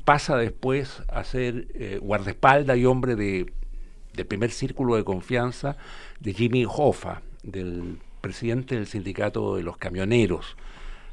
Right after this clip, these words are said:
eh, por ahí por los, los años sesenta. Y él tiene un papel bien importante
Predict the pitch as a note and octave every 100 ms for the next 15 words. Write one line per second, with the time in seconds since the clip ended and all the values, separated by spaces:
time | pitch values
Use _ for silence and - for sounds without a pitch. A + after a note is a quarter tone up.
0 | - - F2+ E2+ E2+ E2 F2 - - -
1 | - - - F2 F#2 F2+ F2 F2 F#2 F2+
2 | - F#2 E2+ G2 F#2+ - - - B2+ D2+
3 | - - - - - - - - - F#2
4 | A2 - - - - B2 B2+ B2+ C3 A#2
5 | G#2+ A2 A2+ A2+ A#2 - - - - -
6 | F2 A2+ B2 A#2+ A2+ G#2 - A#2 A2 -
7 | - A#2+ -